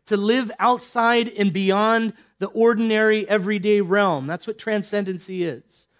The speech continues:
And obviously, as a believer, there's a, there's a sense of spiritual, uh, and, and divine and mystical presence of the transcendent God. Movies like Star Wars,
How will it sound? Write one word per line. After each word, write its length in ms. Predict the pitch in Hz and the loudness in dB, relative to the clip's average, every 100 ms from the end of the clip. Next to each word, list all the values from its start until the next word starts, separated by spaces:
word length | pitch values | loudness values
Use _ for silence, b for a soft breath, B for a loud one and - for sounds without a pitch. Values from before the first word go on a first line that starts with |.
| _ _ - | _ _ -4
And 80 | 196 | 0
obviously, 400 | 214 220 - 220 | 0 0 -4 0
as 100 | 190 | 0
a 60 | |
believer, 500 | 180 208 220 254 220 | 2 2 4 4 4
there's 200 | 190 180 | 2 2
a, 180 | 180 - | -2 -6
there's 180 | 208 185 | -4 -4
a 60 | 180 | -4
sense 320 | - 233 233 | -2 -2 -2
of 140 | 202 b b | -8 b b
spiritual, 960 | b - 233 247 247 233 220 208 202 170 b b b | b -10 -2 2 2 0 2 4 4 0 b b b
uh, 240 | 190 175 180 | 0 0 0
and, 200 | 196 196 | -4 -2
and 180 | 202 | -2
divine 600 | 165 160 127 202 226 226 208 | -2 -4 0 2 4 4 2
and 240 | 185 196 | 4 4
mystical 460 | 226 226 233 208 180 | 2 0 -6 -4 -4
presence 760 | - 220 214 180 147 - - _ _ - | 0 0 0 -4 -8 -12 -20 _ _ -16
of 120 | 160 | -12
the 80 | 165 | -12
transcendent 800 | - 185 175 - 180 170 160 120 | -8 -6 -6 -6 -8 -6 -8 -10
God. 360 | 147 151 101 _ _ _ _ _ _ _ _ _ _ _ _ _ _ _ _ _ _ _ _ _ _ _ _ _ _ _ _ _ _ _ _ _ _ _ _ _ _ _ _ _ _ - | -12 -12 -12 _ _ _ _ _ _ _ _ _ _ _ _ _ _ _ _ _ _ _ _ _ _ _ _ _ _ _ _ _ _ _ _ _ _ _ _ _ _ _ _ _ _ -4
Movies 360 | 190 214 220 196 | 0 2 0 -2
like 380 | 180 156 - _ _ | -2 -2 -8 _ _
Star 360 | - 196 190 196 | -10 -2 2 2
Wars, 720 | 175 147 120 - - - | 2 -2 -6 -16 -20 -20